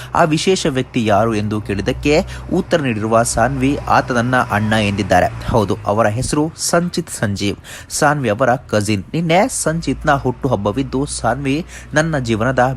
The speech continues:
ಬೆಸ್ಟ್ ವ್ಯಕ್ತಿಗೆ ಹುಟ್ಟುಹಬ್ಬದ ಶುಭಾಶಯಗಳು" ಎಂದಿದ್ದಾರೆ. ಅಷ್ಟೇ ಅಲ್ಲದೆ, ನಟ ಕಿಚ್ಚ ಸುದೀಪ್ ಅವರು ಸಹ ಸಂಚಿತ್ ಸಂಜೀವ್ ಅವರಿಗೆ ಹುಟ್ಟುಹಬ್ಬದ ಶುಭಾಶಯ ತಿಳಿಸಿದ್ದು, "ನಿನಗೆ ಎಲ್ಲವೂ ಒಳಿತಾಗಲಿ ಮಗನೇ, ನೀನು ಆಯ್ದುಕೊಂಡಿರುವ ದಾರಿ ಬಹಳ ಕಷ್ಟವಾದದ್ದು, ನಿನ್ನ ಜರ್ನಿ ಖಂಡಿತ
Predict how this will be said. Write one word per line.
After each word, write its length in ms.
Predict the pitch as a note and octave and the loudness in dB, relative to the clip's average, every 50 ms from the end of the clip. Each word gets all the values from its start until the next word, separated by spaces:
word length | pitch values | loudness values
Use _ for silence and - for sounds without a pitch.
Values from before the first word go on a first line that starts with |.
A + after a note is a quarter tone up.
| A2+ G#2+ | -2 0
ಬೆಸ್ಟ್ 300 | B2 C#3+ D3+ - - - | 0 0 0 0 -2 -2
ವ್ಯಕ್ತಿಗೆ 520 | A#2+ G#2+ G#2+ - - C#3 B2+ C3+ C#3 C3+ | 0 0 -2 -2 -2 -2 0 0 0 0
ಹುಟ್ಟುಹಬ್ಬದ 800 | D3+ C3+ - F3 F#3+ - - D#3+ C3 A#2+ G2+ G#2 A2 A2+ A2+ A#2 | 0 0 0 0 0 2 0 -2 0 0 0 0 0 0 2 2
ಶುಭಾಶಯಗಳು" 920 | B2 - - A#2+ A2 G#2+ A2 A2+ A#2 A2 - - G#2+ G2+ F#2+ - A#2+ A#2+ A2 | 0 0 -2 -2 2 4 4 4 4 2 0 -2 -2 -2 0 -2 -2 -2 -2
ಎಂದಿದ್ದಾರೆ. 560 | - G2 F#2+ F#2+ F#2 F2+ F#2+ F#2+ F#2+ - - - - | -2 -2 -2 -2 0 2 4 4 4 2 0 -4 -4
ಅಷ್ಟೇ 220 | - - - A2+ | -4 -2 0 -2
ಅಲ್ಲದೆ, 560 | G2+ G2+ C3 C#3 D3 D#3 F#3 - - - - - - | 0 2 2 4 4 2 2 0 -4 -12 -12 -4 -2
ನಟ 160 | D#3 E3+ E3+ | 0 2 2
ಕಿಚ್ಚ 460 | E3 E3 - - - D#3 - - - | 2 0 0 -4 -8 -8 -6 -2 -4
ಸುದೀಪ್ 420 | D3 C#3 - A#2+ A2+ A2+ A2+ G#2+ G#2+ | -2 -2 -2 -4 -2 -2 0 2 2
ಅವರು 220 | G#2 G2 G2 G#2 | 0 2 0 -2
ಸಹ 320 | G2 - C#3 C3 C3 C3 | -4 -4 -2 0 0 0
ಸಂಚಿತ್ 500 | C#3+ - - D3+ D3+ D#3+ D#3 - E3 D#3+ | 0 -2 -4 -4 -4 -4 -4 -4 -6 -6
ಸಂಜೀವ್ 440 | - - A2+ G#2+ G#2 A2 A2 G2+ F#2+ | -4 -6 -4 -4 -2 -2 0 -2 0
ಅವರಿಗೆ 340 | F#2+ A#2+ C3+ C3 B2+ C3+ D3 | 0 0 -2 0 0 0 -2
ಹುಟ್ಟುಹಬ್ಬದ 800 | D#3 - - - E3 - - C#3+ B2+ G#2 G2+ A2+ A2+ A2+ G#2 A#2 | -2 -4 -2 -4 -2 0 0 0 0 2 2 2 4 4 2 2
ಶುಭಾಶಯ 640 | B2+ - - - G#2+ G#2 A2+ A#2+ B2 - - A#2 | 2 -2 -6 -6 -2 0 0 0 0 0 -2 -2
ತಿಳಿಸಿದ್ದು, 540 | G#2 - G#2 G#2+ A2 D3+ C3+ C3+ D3 E3+ F#3+ - - - - - - | -2 -2 -4 -4 -4 -4 -2 0 0 0 0 -2 -8 -16 -18 -8 -6
"ನಿನಗೆ 320 | D#3 D#3+ E3 D#3 D3+ C3 A2 | -2 -2 0 0 0 2 2
ಎಲ್ಲವೂ 440 | G#2 G#2+ A2+ B2 B2 B2+ C3 C3+ | 2 2 2 2 2 4 2 0
ಒಳಿತಾಗಲಿ 680 | A2+ G#2+ G2 G2+ G#2+ G#2+ - A2+ G#2 G#2 G#2 G2 G2+ F#2+ | 0 0 0 0 0 -2 0 0 0 0 0 -2 -2 -2
ಮಗನೇ, 420 | F#2+ F#2+ F2+ G#2 G2+ F#2+ - - - - - - - - | -2 -2 -2 0 -2 -2 -2 -6 -12 -18 -18 -18 -12 -4
ನೀನು 180 | C#3+ E3+ F3+ E3 E3 D#3 | -2 -2 0 0 -2 -2
ಆಯ್ದುಕೊಂಡಿರುವ 800 | - - - A2+ A#2+ A#2 A#2+ A2 - - A2 G#2+ G#2 G#2 F#2+ F#2+ | 0 0 0 0 2 0 -2 -2 -2 -4 -2 -2 -2 0 0 0
ದಾರಿ 380 | F#2+ G#2 A#2+ C3+ C3 C3+ C#3+ C#3 | 0 0 0 2 2 0 -2 -2
ಬಹಳ 360 | A#2+ G#2+ G2+ A#2+ A2+ A#2 B2+ | -4 -2 0 2 2 2 2
ಕಷ್ಟವಾದದ್ದು, 800 | - - G#2+ G#2 - - A2+ F#2+ F#2+ F#2 G2+ G2 F2+ G2 - - | 0 -2 -4 -4 -2 -2 0 0 2 0 0 0 0 -2 -4 -4
ನಿನ್ನ 180 | G#2 G2+ F#2+ | -4 -4 -4
ಜರ್ನಿ 400 | F#2 G2 A#2+ B2+ C#3 D3 D3 D3+ | -2 -2 -2 -2 0 -2 -4 -4
ಖಂಡಿತ 520 | D#3 - - G#2+ G2+ A2 A2+ B2 B2 - | -4 -4 -4 -2 -2 0 -2 -2 0 2